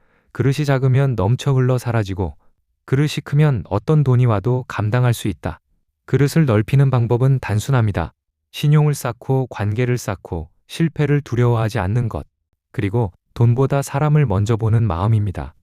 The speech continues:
진짜 부자는 돈을 좇는 사람이 아니라 자신의 그릇을 키우는 사람입니다.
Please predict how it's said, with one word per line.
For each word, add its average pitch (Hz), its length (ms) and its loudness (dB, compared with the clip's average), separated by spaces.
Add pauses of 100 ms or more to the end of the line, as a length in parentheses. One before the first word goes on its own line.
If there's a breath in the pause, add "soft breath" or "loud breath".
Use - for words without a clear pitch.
(480)
진짜 139 360 0
부자는 131 480 0
돈을 135 340 4
좇는 131 340 2
사람이 107 380 -2
아니라 85 420 -2 (400)
자신의 110 420 -2
그릇을 120 500 -4
키우는 160 400 2
사람입니다. 107 680 -4